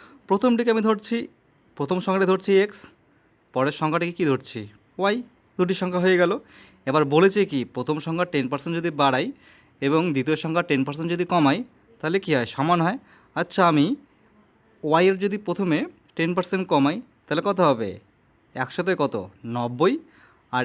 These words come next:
এক্সের যদি আমি টেন পার্সেন্ট বাড়াই, তাহলে কী হবে? একশোতে কত হবে? একশো দশ। আর দুটোই কী হবে? সমান।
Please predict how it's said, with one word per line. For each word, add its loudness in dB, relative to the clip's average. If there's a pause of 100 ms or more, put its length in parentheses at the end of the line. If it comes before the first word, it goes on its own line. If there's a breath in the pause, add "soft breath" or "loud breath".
(120)
এক্সের -4
যদি 0
আমি 0
টেন 0
পার্সেন্ট -4
বাড়াই, 4
তাহলে 0
কী -2
হবে? 2
একশোতে -2
কত -2
হবে? 0 (680 soft breath)
একশো -6
দশ। 2 (720 soft breath)
আর -6
দুটোই 2
কী -2
হবে? 2
সমান। -2